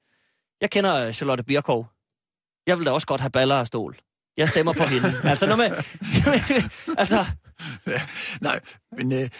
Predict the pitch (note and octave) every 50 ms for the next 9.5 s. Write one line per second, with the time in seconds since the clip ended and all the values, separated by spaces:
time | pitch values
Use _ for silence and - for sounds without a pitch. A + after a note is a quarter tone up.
0 | - _ _ - A#2+ A#2 - D3+ C#3 - - C3 B2+ C#3+ B2+ A#2 - - - -
1 | - - - - _ - - - - - E3 D#3+ - C#3+ C#3 C#3+ C3+ G#2+ - -
2 | - - A2 - - A2+ A#2+ B2+ C3+ A2 B2+ C#3 C#3 C#3+ - - - - G#2+ A#2+
3 | C3 C3 C#3+ D3 D3+ C#3 A#2 A#2 A2+ - - A#2 A2 G#2 G#2 F#2+ F#2+ - - A2+
4 | A2 G2+ - - A2+ G#2 - - - G#2 F#2 - - G#2+ B2 - - - C3+ B2
5 | - G#2+ G#2 - - - - - _ _ - - G2+ - - - C3+ G#2 A2 -
6 | - - A2 - - - G2+ F#2 F#2 - - F3+ E3 - - - - - - F#2
7 | B2 G2 G2+ A2+ A#2+ - B2 A2+ A2+ A#2 A#2 G#2+ A2 G#2+ G#2 F#2+ A2+ D#3+ G#3 E3+
8 | D3+ C3+ A#2 G#2+ - - B2 A#2 D3+ G3 G3 - - D3 B2+ - - - A#2 -
9 | - - - - G#3 A#3+ - - - -